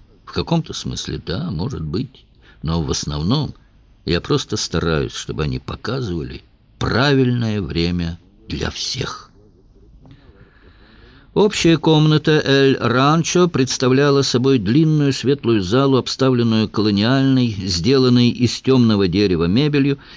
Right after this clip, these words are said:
и украшенную яркими цветастыми драпировками. На обоих концах комнаты были сложены массивные открытые очаги. По углам висели стереодинамики, откуда сквозь приглушенную музыку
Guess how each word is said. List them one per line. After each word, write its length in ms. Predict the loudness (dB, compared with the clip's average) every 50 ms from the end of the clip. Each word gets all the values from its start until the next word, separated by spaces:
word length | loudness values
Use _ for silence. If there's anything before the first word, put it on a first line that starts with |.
| -6 0
и 60 | 2
украшенную 840 | 4 4 4 2 2 2 2 2 0 0 0 0 2 2 2 2 2
яркими 540 | 2 0 0 0 0 -2 -2 -2 -2 -2 -2
цветастыми 960 | -4 -4 -2 -2 -2 -2 0 0 0 0 -2 -4 -4 -2 0 0 0 0 -2
драпировками. 840 | -2 -4 -4 -4 -2 -2 0 0 0 -2 -4 -8 -8 -8 -6 -8 -8 -12 -18 -12 -6 -2
На 100 | 0 2
обоих 340 | 4 4 4 4 4 2
концах 480 | 0 0 -2 0 0 0 -2 -2 -2 -2
комнаты 460 | -2 0 0 2 2 0 0 0 0
были 400 | 2 2 2 4 4 4 2 2 0
сложены 600 | -4 -2 0 2 4 4 4 4 2 2 2 2
массивные 840 | 2 2 0 -2 -4 -2 0 0 2 2 2 2 2 2 2 0 -2 -2
открытые 600 | -4 -4 -4 -4 -2 -2 -2 -2 -2 -2 -2 -2 -2
очаги. 460 | -2 -2 -4 -4 -2 -2 -2 -4 -4 -8 -20 -20 _ _ _ _ -20 -20 -20 -20 -20 -20 -20 -6 0
По 80 | 4 6
углам 420 | 6 8 8 6 6 6 4 4
висели 520 | 4 2 2 2 2 4 4 4 4 2
стереодинамики, 1120 | 2 0 -2 0 2 2 4 4 2 2 2 2 2 2 4 4 4 2 2 2 2 0 0 0 -4 -20 _ -14 -4 -2
откуда 480 | -2 -2 0 2 2 2 4 4 2
сквозь 400 | 0 0 0 2 2 2 2 0
приглушенную 880 | -2 -2 0 2 2 2 2 2 2 2 2 4 4 4 4 6 6 6
музыку 560 | 6 6 6 4 4 4 2 2 2 0 0